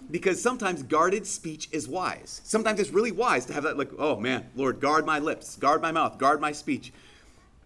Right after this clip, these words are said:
It can be wise 'cause words can get us into trouble. But the question is, is that the goal? Is simply guarded speech the goal? Because guarding our tongues, yeah, can be a useful tool, can be helpful for us. And it's useful and it's helpful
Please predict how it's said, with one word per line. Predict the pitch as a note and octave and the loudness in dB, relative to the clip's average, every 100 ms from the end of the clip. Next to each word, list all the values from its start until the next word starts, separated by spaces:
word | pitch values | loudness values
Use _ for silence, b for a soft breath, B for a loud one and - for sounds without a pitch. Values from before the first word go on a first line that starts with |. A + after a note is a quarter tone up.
| - _ _ - | -20 _ _ -6
It | C3+ - - - | -6 -8 -14 -12
can | - G3 A3+ | -4 -2 0
be | A3 | 0
wise | E3+ B2 B2+ | 2 2 0
'cause | C3+ G#2+ | -4 -2
words | C#3 B2+ | -2 -2
can | C3+ | -4
get | C3 | -4
us | C3 | -6
into | A#2 A#2 | -8 -4
trouble. | D3 A2 - | -2 -2 -4
But | C#3+ | -6
the | - | -2
question | A3+ - C3 | -4 -2 -2
is, | B2 - | -2 -2
is | F#3+ F#3 | -2 0
that | G3+ D#3+ | 0 0
the | |
goal? | C#3+ B2 C#3+ A2+ - - - - - _ _ - _ - b b b F3+ | -4 0 0 0 -4 -14 -20 -20 -20 _ _ -20 _ -20 b b b -4
Is | D#3+ B2 - | -4 -6 -6
simply | - A3+ G#3 | -4 -2 -4
guarded | B2 - F3+ F3+ E3 | -2 0 2 2 0
speech | - - A3 C3+ - - | -6 -6 -4 -4 -6 -12
the | B2+ C3 | -4 0
goal? | C#3+ F#2 - - - - _ _ _ - _ - - _ _ _ _ _ - | 0 0 -4 -16 -20 -20 _ _ _ -20 _ -20 -20 _ _ _ _ _ -8
Because | F#3+ F3+ | -2 4
guarding | G3 C4+ C4 | 6 4 2
our | F#3+ | 2
tongues, | A#3+ F#3 D3+ | 2 2 2
yeah, | F#3 | 0
can | F#3 E3 | 0 -2
be | D#3 | -2
a | D#3 | -2
useful | E3 F#3+ | -4 -4
tool, | F3 D3+ D#3+ G3 - | -2 0 0 -2 -6
can | D3+ | -2
be | B2 | 0
helpful | D3+ D3+ D#3+ | 0 -4 -4
for | D3 C3+ | 0 2
us. | C3+ - b b b b b - _ - _ - - - | 0 -10 b b b b b -20 _ -20 _ -20 -20 -8
And | D#3 | -2
it's | D3+ | 0
useful | A#3 - D#3 | 0 2 0
and | D3+ | 0
it's | D3 | 0
helpful | B3 B3+ - B2+ A#2+ | 0 0 0 -2 -2